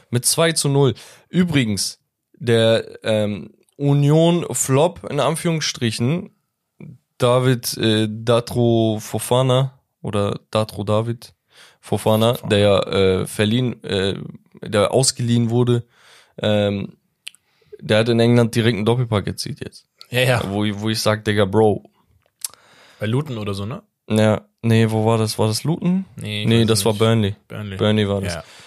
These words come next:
Speaker 1: Ähm, aber ja, wollte ich nur mal gesagt haben, was
Speaker 2: Genau,
Speaker 1: man
Speaker 2: Le-
Speaker 1: sich da entgehen lässt.
Speaker 2: Leverkusen weiter ungeschlagen auf der Eins mit zweiundfünfzig Punkten.
Speaker 1: Neunundzwanzig Pflichtspiele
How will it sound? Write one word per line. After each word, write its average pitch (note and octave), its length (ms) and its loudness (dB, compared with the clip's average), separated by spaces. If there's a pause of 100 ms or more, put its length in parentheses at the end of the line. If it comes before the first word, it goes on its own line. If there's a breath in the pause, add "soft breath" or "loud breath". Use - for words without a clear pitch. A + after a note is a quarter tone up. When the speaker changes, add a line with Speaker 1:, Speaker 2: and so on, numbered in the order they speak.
(280 loud breath)
Speaker 1:
Ähm, G2+ 480 2 (200)
aber A2 200 2
ja, G2+ 240 0
wollte G2+ 200 -10
ich - 80 -12
nur G#2 120 -4
mal G2 100 -4
gesagt A2+ 360 -2
haben, F#2+ 160 0 (140)
was G#2 120 0
Speaker 2:
Genau, G#2+ 100 2
Speaker 1:
man G#2+ 80 2
Speaker 2:
Le- G#2+ 60 -2
Speaker 1:
sich G#2+ 160 -6
da G#2 260 0 (300)
entgehen A2 440 -2
lässt. F#2+ 200 -4
Speaker 2:
Leverkusen B2+ 480 -2
weiter B2 260 2
ungeschlagen A#2+ 460 -2
auf A2 120 -6
der A#2 120 0
Eins C3 200 -2
mit A#2 100 -6
zweiundfünfzig B2+ 540 -4
Punkten. B2 360 -4
Speaker 1:
Neunundzwanzig D#3+ 1900 0
Pflichtspiele C#3 1160 -2